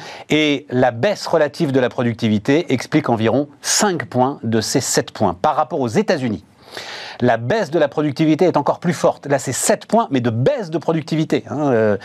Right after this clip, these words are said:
purement et simplement, con-, correspondant à peu près au décrochage, euh, du pib par habitant français, donc par rapport, euh, aux États-Unis. Ainsi, écrit le Conseil d'analyse économique, « Notre constat remet en cause le diagnostic traditionnel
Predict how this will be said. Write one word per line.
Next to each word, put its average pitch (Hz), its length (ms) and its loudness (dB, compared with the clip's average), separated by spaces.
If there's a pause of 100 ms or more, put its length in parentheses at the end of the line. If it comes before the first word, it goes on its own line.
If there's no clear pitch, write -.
(180)
purement 143 300 2
et 123 40 -2
simplement, 113 460 0 (640)
con-, 160 340 4
correspondant 156 500 2
à 165 120 2
peu 156 140 -2
près 170 360 2
au 143 280 2
décrochage, 135 720 2
euh, 120 180 2
du 107 140 -4
pib 151 260 -2
par 123 140 2
habitant 117 280 -2
français, 143 380 0
donc 127 220 0
par 123 120 2
rapport, 127 440 0
euh, 110 280 2
aux 123 100 2
États-Unis. 98 480 -2 (520)
Ainsi, 190 440 0
écrit 147 300 0
le 127 180 2
Conseil 135 300 0
d'analyse 131 320 2
économique, « 104 520 -2 (360)
Notre 143 260 2
constat 190 380 2
remet 165 240 0
en 156 120 4
cause 196 380 2
le 131 180 2
diagnostic 156 800 -2
traditionnel 170 880 2